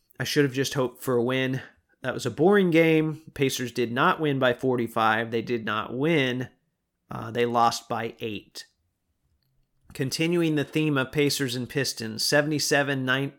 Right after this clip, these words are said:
N C A A champs ask,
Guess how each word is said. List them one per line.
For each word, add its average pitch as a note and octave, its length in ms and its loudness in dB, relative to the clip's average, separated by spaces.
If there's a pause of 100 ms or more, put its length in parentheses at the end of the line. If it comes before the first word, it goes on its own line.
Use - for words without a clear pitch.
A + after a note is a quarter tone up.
N D3 180 -2
C C#3+ 320 2
A C3 60 0 (160)
A C3 220 -2
champs - 640 -6 (280)
ask, A#2+ 460 -2